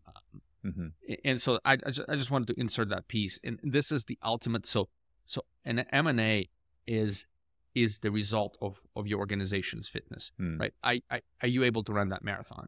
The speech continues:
Speaker 1: Like, have you trained enough, or you just bit something that you're gonna choke on? And, and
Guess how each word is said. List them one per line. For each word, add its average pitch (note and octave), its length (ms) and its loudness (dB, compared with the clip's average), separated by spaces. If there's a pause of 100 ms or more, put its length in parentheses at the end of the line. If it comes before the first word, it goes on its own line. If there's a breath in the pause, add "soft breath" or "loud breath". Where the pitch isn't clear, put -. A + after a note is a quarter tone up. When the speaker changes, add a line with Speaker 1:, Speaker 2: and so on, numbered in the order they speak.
Speaker 1:
Like, G#2+ 180 0
have A#2 180 0
you B2+ 120 2
trained A#2 480 4
enough, G#2+ 380 2 (220)
or A#2+ 180 6
you B2 180 6
just G#2+ 260 -2
bit A2+ 160 0
something F#2+ 440 -2
that F#2+ 140 -4 (300)
you're G#2+ 80 -14
gonna F#2+ 140 -12
choke A2+ 320 -2
on? - 260 -12
And, G#2 340 -4
and G2 300 -6